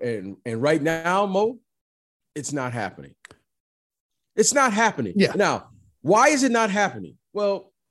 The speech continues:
Speaker 1: there's, to me, the biggest thing is, it, this is gonna sound nuts,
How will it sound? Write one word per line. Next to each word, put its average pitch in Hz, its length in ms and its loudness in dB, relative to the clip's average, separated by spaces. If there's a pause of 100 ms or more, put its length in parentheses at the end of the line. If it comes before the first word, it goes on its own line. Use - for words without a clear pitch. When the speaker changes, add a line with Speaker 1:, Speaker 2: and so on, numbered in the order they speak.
(2750)
Speaker 1:
there's, - 220 -10
to - 160 0
me, 247 420 2
the 139 180 -4
biggest 202 420 0
thing 170 400 -2
is, 135 240 -8
it, 156 160 -6
this 269 180 0
is 226 120 -4
gonna 196 200 0
sound 147 580 -2 (160)
nuts, 156 560 -2